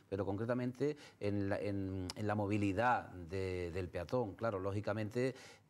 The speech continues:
El peatón puede ser peatón, pero un minuto antes a lo mejor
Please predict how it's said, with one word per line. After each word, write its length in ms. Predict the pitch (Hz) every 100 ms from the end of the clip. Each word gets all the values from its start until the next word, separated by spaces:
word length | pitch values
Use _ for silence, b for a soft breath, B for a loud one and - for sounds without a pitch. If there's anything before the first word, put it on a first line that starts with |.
| -
El 220 | 101 90
peatón 1120 | - - 98 92 - - 123 123 127 131 127 -
puede 320 | - 123 123 120
ser 360 | - 131 123
peatón, 600 | 117 123 120 147 147 156
pero 600 | 151 113 98 92 87 85
un 180 | 87 98
minuto 340 | 104 107 113
antes 160 | 110 110
a 60 | 117
lo 100 | 113
mejor 420 | 110 120 123